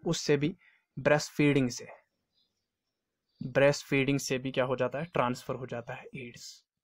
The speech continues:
ठीक है, to the babies। या during the delivery, when a pregnant, uh, female, uh, delivers a baby,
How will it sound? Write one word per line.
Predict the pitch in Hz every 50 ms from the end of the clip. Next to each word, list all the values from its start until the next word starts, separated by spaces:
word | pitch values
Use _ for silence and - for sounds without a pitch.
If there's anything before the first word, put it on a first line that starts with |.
| _ _ _ _ _ _ _ _
ठीक | 135 120 -
है, | 180 220 - _ -
to | 139
the | 135 160 190
babies। | 165 139 123 120 113 120 - - - _ _ _ _ _ _ -
या | 139 135 135 135 135 127 -
during | 175 135 143 139 135 147 139 147
the | 135 123
delivery, | - 147 147 151 147 156 143 127 117 120 - - _ -
when | 127 127 127 127
a | - -
pregnant, | 135 131 127 127 135 135 135 - 143
uh, | 143 147 - - - 139 131 131 131 131 131 - _ _ - 135
female, | 127 127 127 143 190 - - _ _ _ _ _ _ _ -
uh, | 135 131 123 135
delivers | 131 127 123 131 135 135 135 139 - -
a | 139 127 123
baby, | 123 117 117 135 165 214